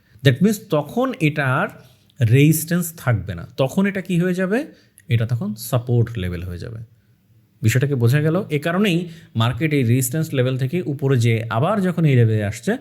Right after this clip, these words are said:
তখন কিন্তু একটা বেশ একটা মুভ এখানে পাওয়া গিয়েছে।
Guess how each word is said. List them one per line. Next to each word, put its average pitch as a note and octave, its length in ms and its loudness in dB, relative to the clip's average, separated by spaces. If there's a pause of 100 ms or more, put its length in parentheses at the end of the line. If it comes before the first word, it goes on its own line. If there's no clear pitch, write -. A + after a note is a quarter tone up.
(320)
তখন A2+ 220 4
কিন্তু A#2 220 0
একটা A#2 180 -8
বেশ A#2+ 420 0
একটা A2+ 200 -6
মুভ G2+ 240 -6
এখানে G2+ 220 -6
পাওয়া F#2+ 240 -6
গিয়েছে। E2+ 340 -10